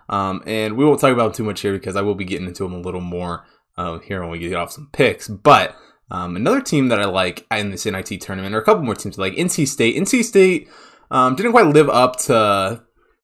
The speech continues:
the hype, or I don't know, the, so much this year, but last year especially, I bet on N C State a lot. I don't know that I bet on them so much this year, um, but they'll definitely be, um, a team to watch. You know, when you get those, um, Power Five, Power Six, whatever you wanna call 'em,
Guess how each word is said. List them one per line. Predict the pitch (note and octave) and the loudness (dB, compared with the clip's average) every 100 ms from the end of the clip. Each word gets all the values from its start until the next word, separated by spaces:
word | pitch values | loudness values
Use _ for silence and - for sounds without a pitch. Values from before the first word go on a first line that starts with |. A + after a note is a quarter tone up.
| _ _ _ _ | _ _ _ _
the | D3+ | 0
hype, | C3+ E3 E3+ E3+ E3 - | 0 4 6 6 4 4
or | C3+ C#3 | 6 8
I | D3 | 8
don't | C#3+ | 8
know, | A2 | 4
the, | G2 A#2 B2 | 0 0 -2
so | - B2+ | 2 2
much | A#2+ - | 2 0
this | A#2 - | -2 0
year, | A#2+ A2+ | 2 2
but | A2+ G2+ | 2 0
last | B2+ C4+ - - | 2 2 0 2
year | C#3 B2 | 4 4
especially, | G#2 - B2 B2+ A2+ | 0 0 0 0 -2
I | A2+ | 0
bet | D#3+ E3+ | 2 2
on | B2 | 0
N | A#2+ | -4
C | A2+ | -4
State | A2 G2 | -2 -2
a | |
lot. | G2 A#2 A#2+ | 2 4 4
I | A#2 | 4
don't | E3 | 2
know | F#3+ | 4
that | F3 | 2
I | B2 | 4
bet | C#3 | 2
on | C#3 C3 | 2 0
them | A2+ | -2
so | C3+ | -2
much | B2 G2 | -2 -2
this | F#2+ B2+ - | -2 -2 -2
year, | G2 F#2 - - _ _ | -4 -4 -8 -20 _ _
um, | F#2+ F#2 | -4 -4
but | - | 0
they'll | E3 | 0
definitely | F#3+ A3+ A3+ G#3+ | 0 0 2 2
be, | F3 F3 E3+ D#3 D3 _ _ - | 2 -2 0 -2 -4 _ _ -4
um, | C3+ B2+ - | -2 -2 -4
a | |
team | - G#3 F3+ | -2 0 4
to | |
watch. | C3+ B2 B2+ | 6 6 4
You | |
know, | C3+ | 0
when | C#3 | 0
you | C3+ | 2
get | D#3 | 2
those, | E3 D#3 C#3+ C3 A2+ B2+ | 4 4 4 2 -4 -2
um, | A#2+ A#2 A2+ G#2+ | 2 2 0 2
Power | D3 C3 | 4 4
Five, | B2 B2 A#2+ A#2 | 4 4 4 2
Power | C3 A#2 | 0 0
Six, | - A#2 - | 0 -2 0
whatever | B2+ A#2 | -2 -2
you | A2+ | -2
wanna | A2 | -4
call | - A2 G#2+ G#2+ | -2 0 2 0
'em, | G2+ | -2